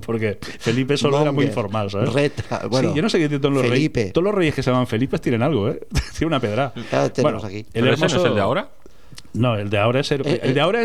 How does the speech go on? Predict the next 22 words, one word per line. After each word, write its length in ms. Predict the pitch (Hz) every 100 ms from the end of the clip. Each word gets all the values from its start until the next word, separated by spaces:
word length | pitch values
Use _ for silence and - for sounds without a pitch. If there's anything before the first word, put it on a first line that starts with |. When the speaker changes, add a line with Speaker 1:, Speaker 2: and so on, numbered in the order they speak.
| 233
Speaker 1:
si 200 | - 143
algo 220 | 165 208
tiene, 380 | 160 160 226 330
Speaker 2:
es 100 | 131
su 120 | -
descendencia. 480 | 139 131 110 107 131
Speaker 1:
es 80 | 131
que 80 | 156
es 100 | -
hermoso. 540 | 160 147 117 98 82 - - 151
<laughs> 300 | - - -
Porque 320 | - 117 127
el 100 | 117
re-, 160 | 123 165
el 100 | 135
resto, 220 | 147 165
bueno, 180 | - 123
hermoso. 340 | 85 76 - - - -
Habrá 320 | 76 80 90
féminas 420 | - 117 107 95
que 80 | -
lo, 360 | 92 87 78